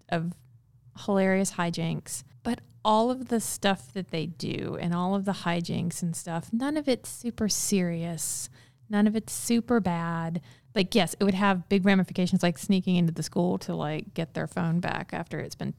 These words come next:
confiscated. Yeah, you're breaking into the school, and that, that would be a big problem if you get caught. But, like, ultimately, they're not there to cause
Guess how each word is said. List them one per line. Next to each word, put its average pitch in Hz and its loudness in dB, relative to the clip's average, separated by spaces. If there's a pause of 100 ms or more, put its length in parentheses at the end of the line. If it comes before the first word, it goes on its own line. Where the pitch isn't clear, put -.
(140)
confiscated. 151 -4 (320)
Yeah, 269 2
you're 180 2
breaking 185 2
into 160 2
the 151 -6
school, 135 0
and 143 -4
that, - -4 (140)
that 131 -4
would 135 -4
be 123 -4
a 143 -6
big 131 -4
problem 123 0
if - -6
you 131 -4
get - -6
caught. - -2
But, 143 -2
like, 170 -2 (100)
ultimately, 214 2
they're 175 2
not 170 -2
there 165 2
to 160 -6
cause 147 -4